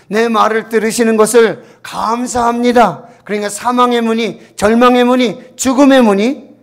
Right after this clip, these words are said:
생명과 구원의 문으로 열려지는 역사가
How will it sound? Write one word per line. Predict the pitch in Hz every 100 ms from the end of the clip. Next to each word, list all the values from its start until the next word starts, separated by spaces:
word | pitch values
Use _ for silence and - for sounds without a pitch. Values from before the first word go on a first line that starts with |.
| _
생명과 | - 185 175 147 135 151 185 - _ _ _
구원의 | - - 139 143 131
문으로 | 123 120 117 120 117 _ _ _
열려지는 | 139 135 135 131 123 120
역사가 | 113 117 110 110 135 196 226